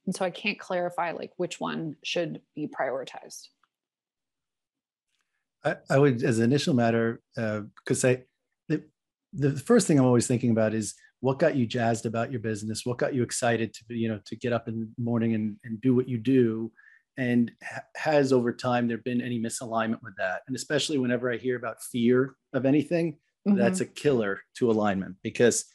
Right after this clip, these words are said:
Speaker 2: what we
Speaker 1: Right.
Speaker 2: do out of fear is a lot of should and never, uh, it's never positive. Um, it's also not very inspiring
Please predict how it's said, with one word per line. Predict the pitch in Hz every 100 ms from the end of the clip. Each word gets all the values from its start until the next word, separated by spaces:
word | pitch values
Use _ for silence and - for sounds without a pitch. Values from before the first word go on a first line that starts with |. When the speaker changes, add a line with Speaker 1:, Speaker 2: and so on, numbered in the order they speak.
| _ _ -
Speaker 2:
what | 135
we | 151
Speaker 1:
Right. | 151
Speaker 2:
do | 139 147
out | 135
of | 120
fear | 180 165 135 120
is | 123 107
a |
lot | 117 117
of |
should | - - 131 160 156 _ _ _
and | 117 110 113
never, | 127 120 123 117 110 _ -
uh, | 117 - -
it's | -
never | 139 127
positive. | 107 117 104 98 92 90 _ _ _ _ _ _
Um, | 113 104 107
it's | 107
also | 156 127
not | 117 113
very | 110
inspiring | 104 - 127 117 101 98 101